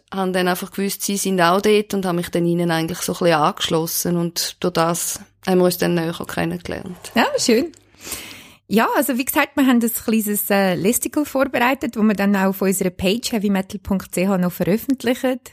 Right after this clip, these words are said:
Speaker 2: Zum Thema zehn Sachen, die man über das Tuska muss wissen. Und da haben wir so ein bisschen eure Expertise wollen anzapfen. Nadja und Dani, ihr, die so viel Erfahrung habt, könnt jetzt all diesen Tipps geben, die sich auch mal als Tuska begeben wollen. Fangen wir doch an mit dem, dass man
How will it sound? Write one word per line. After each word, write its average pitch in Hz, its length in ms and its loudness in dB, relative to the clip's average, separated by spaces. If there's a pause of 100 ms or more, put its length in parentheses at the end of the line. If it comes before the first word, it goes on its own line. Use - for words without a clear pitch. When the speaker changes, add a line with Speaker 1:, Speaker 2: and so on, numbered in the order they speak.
(440)
Speaker 2:
Zum 226 220 0
Thema 233 460 2 (100)
zehn - 240 0
Sachen, 262 400 2
die 226 60 2
man 208 160 2
über 185 100 0
das - 160 -6
Tuska - 380 -6
muss 190 260 0
wissen. 196 460 -2 (340)
Und - 180 0
da 208 120 2
haben 247 180 4
wir 247 120 4
so 240 100 2
ein 226 60 0
bisschen 226 240 0
eure 208 320 2
Expertise - 840 -4
wollen 254 180 4
anzapfen. 247 920 0
Nadja 226 320 2
und 208 240 0
Dani, 214 260 4
ihr, 208 220 0
die 190 140 -4
so 190 120 -4
viel 185 160 -6
Erfahrung 180 480 -2
habt, 196 320 -4
könnt 185 160 -2
jetzt 180 240 -6
all 254 220 2
diesen 247 280 2
Tipps - 360 -6
geben, 220 320 -2
die 190 160 -2
sich 196 260 -2
auch 180 180 4
mal 247 280 4
als - 200 -8
Tuska 240 420 -6
begeben 214 340 -4
wollen. 226 280 -2 (460)
Fangen 254 300 2
wir 294 80 2
doch 262 260 0
an 247 260 2
mit 233 200 2
dem, 220 380 2
dass 214 200 -2
man 196 320 0